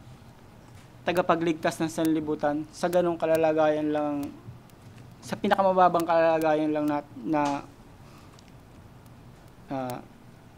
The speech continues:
walang mga espe-, wala man lang special treatment, kumbaga. Pe-,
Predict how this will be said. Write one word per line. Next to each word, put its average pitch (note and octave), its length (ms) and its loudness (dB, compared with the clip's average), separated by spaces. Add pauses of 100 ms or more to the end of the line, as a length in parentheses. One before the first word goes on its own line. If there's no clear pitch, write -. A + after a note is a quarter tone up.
(440)
walang E3+ 400 6
mga E3+ 160 0
espe-, - 320 -6
wala E3 240 8
man E3 240 2
lang G3 80 -6
special D#3+ 480 0
treatment, D3 560 0
kumbaga. C3 400 -2 (1700)
Pe-, - 160 -14